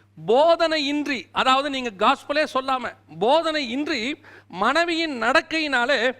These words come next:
ஆதாயப்படுத்திக் கொள்ளப்படுவார்கள்" அப்படின்னு சொல்றது. அப்படின்னா என்ன அர்த்தம்? உங்களுடைய நடக்கை, நீங்க செய்யற பணிவிடை, உங்களுடைய அன்பு, உங்களுக்குள்ள காணப்படுகிற மாற்றம், உங்களுக்குள்ள வரக்கூடிய சாந்தம், ஆவியின் கனி,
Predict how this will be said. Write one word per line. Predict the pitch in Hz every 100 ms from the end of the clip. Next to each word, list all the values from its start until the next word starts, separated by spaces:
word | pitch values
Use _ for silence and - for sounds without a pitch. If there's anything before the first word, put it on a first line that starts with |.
| - -
ஆதாயப்படுத்திக் | 202 277 269 254 240 208 - 202
கொள்ளப்படுவார்கள்" | 190 220 - 175 175 156 214 151 - -
அப்படின்னு | 156 220 214
சொல்றது. | - - -
அப்படின்னா | 156 247
என்ன | 220 262
அர்த்தம்? | 233 - 254 233 - - _
உங்களுடைய | 160 180 165 160
நடக்கை, | 196 285 - 233 175 - -
நீங்க | 175 170
செய்யற | 208 269 254 - - _ -
பணிவிடை, | 214 269 240 190 - - _
உங்களுடைய | 160 202 190 180
அன்பு, | 175 269 285 240 160 - -
உங்களுக்குள்ள | 185 220 262
காணப்படுகிற | 269 226 269 240 233 220
மாற்றம், | 175 185 269 - 247 180 - _ 175
உங்களுக்குள்ள | 220 247 269
வரக்கூடிய | 254 240 226
சாந்தம், | - 214 254 277 226 202 135 - -
ஆவியின் | 151 254 294 277 240
கனி, | 180 240 294 220